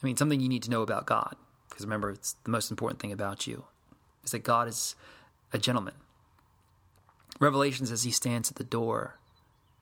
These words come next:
and he knocks, asking you to let him in. See, God will only be as big in your life as you allow him to be. You know, so many of us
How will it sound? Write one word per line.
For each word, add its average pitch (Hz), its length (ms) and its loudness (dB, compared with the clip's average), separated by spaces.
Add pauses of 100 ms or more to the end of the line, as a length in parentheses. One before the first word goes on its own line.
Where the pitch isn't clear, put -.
(140)
and 107 100 -10
he 104 80 -4
knocks, - 720 -2 (1080)
asking - 360 0
you 120 120 -2
to 117 80 0
let 123 160 0
him 120 120 -2
in. 110 260 -6 (3000)
See, - 140 2
God 135 340 4
will 127 220 -2 (140)
only 175 360 2
be 147 220 2
as 117 140 2
big 135 420 0
in 123 80 2
your 113 180 -2
life 107 480 -10 (640)
as 117 220 2
you 113 140 2
allow 113 360 2
him 113 240 -4
to - 120 -8
be. - 340 -6 (1200)
You 143 100 4
know, 139 40 2
so 175 180 6
many 170 200 4
of 147 60 2
us 147 180 2